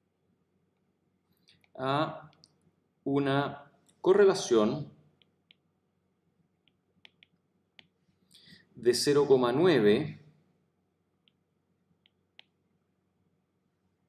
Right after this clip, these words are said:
correlación cero coma nueve, entre el canal observado en menos W medios y el canal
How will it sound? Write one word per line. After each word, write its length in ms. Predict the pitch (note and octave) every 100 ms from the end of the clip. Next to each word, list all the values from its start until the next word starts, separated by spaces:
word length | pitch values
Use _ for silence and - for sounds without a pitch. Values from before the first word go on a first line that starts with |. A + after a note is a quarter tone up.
| _ -
correlación 500 | A#2 A2+ G#2+ B2 A2
cero 320 | - G3+ C3
coma 220 | F#2 F2
nueve, 480 | E2 D#2+ D#2 A#2+ C#3 - _ _ _ _ _ _ _ - - - _
entre 800 | - A3 - E3+ G3 D4 - - _ _ _ _ _ _ _ _ _ _ _ _ _ _ _ -
el 220 | C#3+ C#3
canal 760 | D3+ D3+ D#3+ E3 F3 - - - _ _
observado 720 | C#3 C3+ - C3+ C3+ C#3+ C#3
en 160 | C3 C3
menos 760 | F3+ G#3 F#3 G#3 - - - _
W 540 | C3+ D3 C#3 C#3+ C#3
medios 800 | D3 D3+ D3+ E3 G3+ - - - _ _ _ _ _ _ _ _ _ _ _ _ _ _
y 280 | D3 C#3+ -
el 160 | B2+ B2
canal 720 | C3 C3 C3 C3+ C3+ C3+